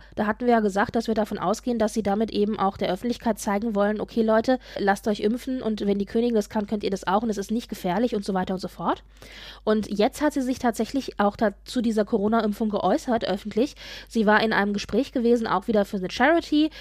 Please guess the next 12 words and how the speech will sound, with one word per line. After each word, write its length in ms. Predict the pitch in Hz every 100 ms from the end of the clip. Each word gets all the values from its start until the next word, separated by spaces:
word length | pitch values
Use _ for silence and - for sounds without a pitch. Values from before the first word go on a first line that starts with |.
| -
so 120 | -
ein 60 | 214
Zoom-Gespräch. 720 | 208 285 269 - 220 226 - - -
Und 140 | 208 202
da 100 | 220
hat 140 | 226
sie 80 | 240
tatsächlich 420 | 220 - 226 254
dann 140 | 226
auch 180 | 185 185
gesagt, 340 | 202 190 254 -
ja, 340 | 202 285 320